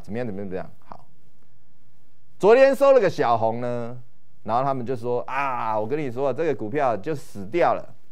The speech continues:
哎，今天一开盘，十四秒就涨停，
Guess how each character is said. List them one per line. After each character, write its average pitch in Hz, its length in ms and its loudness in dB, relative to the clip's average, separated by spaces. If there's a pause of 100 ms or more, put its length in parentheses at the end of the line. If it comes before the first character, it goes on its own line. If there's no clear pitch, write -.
(400)
哎， - 100 -8 (760)
今 151 120 0
天 160 140 -2 (220)
一 196 100 -4
开 156 340 0
盘， 95 320 -4 (1160)
十 - 240 -4
四 190 240 -2
秒 110 280 -2 (300)
就 160 100 -2
涨 90 220 -4
停， - 160 -8